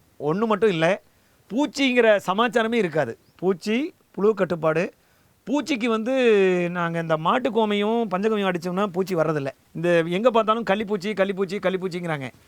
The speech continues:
ஆனா, இந்த கள்ளிப்பூச்சி இந்த கரும்புக்கு வர்றதே இல்லை. காரணம் என்ன? இந்த, அதாவது, திடகாத்திரமா இருக்கிறவனுக்கு வந்து நோய் கம்மி. இது போக, நம்ம இயற்கை விவசாயத்துல இன்னும் கடைபிடிக்க வேண்டியது என்ன அப்படின்னா, இப்ப நாட்டு வெல்லம் நம்ம கலந்துட்டு இருக்கோம்.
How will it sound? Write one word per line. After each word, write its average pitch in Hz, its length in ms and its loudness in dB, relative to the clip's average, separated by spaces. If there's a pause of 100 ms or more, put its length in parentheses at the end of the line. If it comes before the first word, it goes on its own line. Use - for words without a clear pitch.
(160)
ஆனா, 180 160 -2
இந்த 170 180 0
கள்ளிப்பூச்சி 214 380 2
இந்த 190 340 -2
கரும்புக்கு 180 460 0
வர்றதே 190 200 2
இல்லை. 139 240 -2
காரணம் 202 320 0
என்ன? 180 280 -4 (360)
இந்த, 160 640 0 (220)
அதாவது, 185 440 2
திடகாத்திரமா 240 500 2
இருக்கிறவனுக்கு 202 400 0
வந்து 190 220 -4
நோய் 175 280 -2
கம்மி. 156 160 -2 (320)
இது 185 240 0
போக, 170 640 2 (500)
நம்ம 165 220 -2
இயற்கை 226 300 2
விவசாயத்துல 196 400 0
இன்னும் 208 460 -2
கடைபிடிக்க 196 420 0
வேண்டியது 175 360 -4
என்ன 165 380 -2
அப்படின்னா, 147 500 -6 (400)
இப்ப 202 140 2
நாட்டு 220 420 2
வெல்லம் 233 100 0
நம்ம 185 260 -2
கலந்துட்டு 175 120 -2
இருக்கோம். 151 320 -6